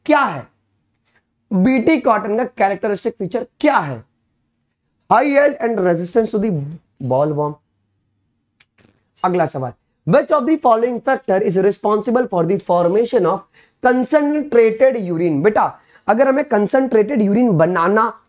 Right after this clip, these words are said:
होगा तो क्या लगेंगे, क्या लगेंगे? देखो, maintenance of hyperosmolarity toward the medullary intestinum in the kidney, ओके,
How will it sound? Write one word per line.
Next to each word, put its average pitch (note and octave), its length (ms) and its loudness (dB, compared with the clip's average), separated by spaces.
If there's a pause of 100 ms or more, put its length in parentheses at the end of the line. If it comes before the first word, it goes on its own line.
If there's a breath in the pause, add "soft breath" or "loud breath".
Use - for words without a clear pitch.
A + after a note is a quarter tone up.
होगा F#3 280 2
तो F#3+ 280 2 (320)
क्या A#3+ 120 4
लगेंगे, D3+ 440 -2 (220)
क्या A#3 140 2
लगेंगे? D3+ 320 2
देखो, - 240 -2 (400 loud breath)
maintenance B3+ 520 0
of C4 180 2
hyperosmolarity F#3+ 960 0 (320 loud breath)
toward G3+ 260 2
the G#3+ 140 -4
medullary F3 560 2
intestinum E3 500 -4 (140)
in D3 100 -6
the C#3 80 -10
kidney, E3 340 0 (520 loud breath)
ओके, D#3 160 -4